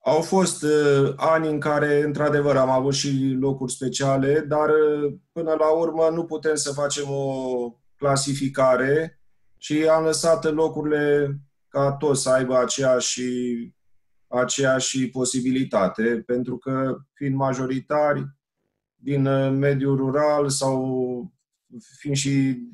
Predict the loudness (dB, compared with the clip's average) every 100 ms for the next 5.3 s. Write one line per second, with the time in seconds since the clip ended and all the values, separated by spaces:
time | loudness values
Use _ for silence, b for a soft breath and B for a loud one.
0 | -8 -2 -2 0 -2 0 0 -2 -2 0
1 | 0 -2 b b b -6 -4 -2 -2 -2
2 | 0 0 0 0 2 0 2 0 0 0
3 | 0 2 2 0 -4 -4 -2 0 -2 -2
4 | -2 -2 -4 -4 -4 -2 0 0 -2 -2
5 | 0 0 -2